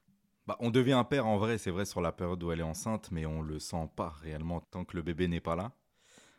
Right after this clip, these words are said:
Et, euh... franchement, pour moi, c'est que du bonheur, hein, depuis qu'il est né, ce petit,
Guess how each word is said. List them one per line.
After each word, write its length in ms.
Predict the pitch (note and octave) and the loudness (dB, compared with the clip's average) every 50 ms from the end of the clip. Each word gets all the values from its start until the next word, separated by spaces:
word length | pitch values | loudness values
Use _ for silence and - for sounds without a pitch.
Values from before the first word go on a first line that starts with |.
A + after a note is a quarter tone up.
| _ _ _ | _ _ _
Et, 220 | - E2+ E2 E2 D#2+ | -6 -2 0 0 2
euh... 1200 | D#2+ D#2+ D#2+ D#2+ D#2+ D#2+ D#2+ D#2 D#2+ D#2+ D#2 D#2 D#2+ D#2+ D#2 D#2 D#2 D2+ D2+ D#2 D2+ D2+ D2 D#2 C2 - _ _ _ _ _ _ _ _ _ _ _ - - - | 2 2 2 2 2 0 0 0 0 0 0 0 0 -2 -2 -2 -4 -4 -4 -4 -4 -6 -6 -8 -8 -12 _ _ _ _ _ _ _ _ _ _ _ -20 -20 -16
franchement, 500 | F2 - - - F2+ F2 - G2+ G2+ G2+ | -14 -12 -8 -6 -6 -4 -2 0 0 0
pour 160 | - - - | -2 -2 -2
moi, 160 | F2 F2+ F#2 F#2 | 0 0 0 0
c'est 160 | - - F2 | 0 -2 -4
que 100 | - F#2 | -2 -2
du 120 | D#2+ E2+ F2 | -2 -2 0
bonheur, 360 | D#2+ F#2+ G2+ G#2+ G#2+ G#2 F#2 | 2 4 4 4 4 2 2
hein, 120 | F2+ F2 | 0 0
depuis 300 | E2 D#2+ D#2 - - - | -2 -4 -6 -8 -12 -18
qu'il 180 | - - D2+ D#2 | -12 -10 -6 -4
est 60 | D#2+ | -4
né, 160 | D#2+ E2 E2 | -2 -2 -4
ce 160 | D#2 - - | -4 -6 -10
petit, 320 | - - - - D#2+ D2 | -14 -12 -10 -12 -10 -12